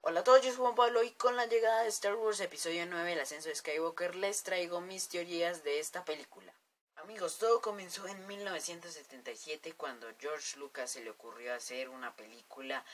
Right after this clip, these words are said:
de una aventura intergaláctica que nos trajo un granjero, un contrabandista, un, por decirlo así, un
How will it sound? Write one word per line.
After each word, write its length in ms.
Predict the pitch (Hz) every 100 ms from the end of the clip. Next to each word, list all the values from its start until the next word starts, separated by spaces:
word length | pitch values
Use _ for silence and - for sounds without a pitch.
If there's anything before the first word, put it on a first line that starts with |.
| - - - _
de 240 | - 135 135
una 200 | 160 196 185 -
aventura 640 | 143 131 131 151 156 170
intergaláctica 1000 | 135 127 127 120 113 135 131 143 143 147
que 140 | 143 120
nos 180 | 107 -
trajo 320 | 135 135 147
un 160 | 143
granjero, 640 | 135 131 123 - 147 139 143
un 80 | 135
contrabandista, 1160 | 139 - 131 117 110 120 131 120 - 135 127 -
un, 580 | 123 123 127 123 120 110 - _ _ _ _
por 180 | 123 117
decirlo 380 | 110 123 123 123
así, 260 | - 135 123
un 260 | 139 135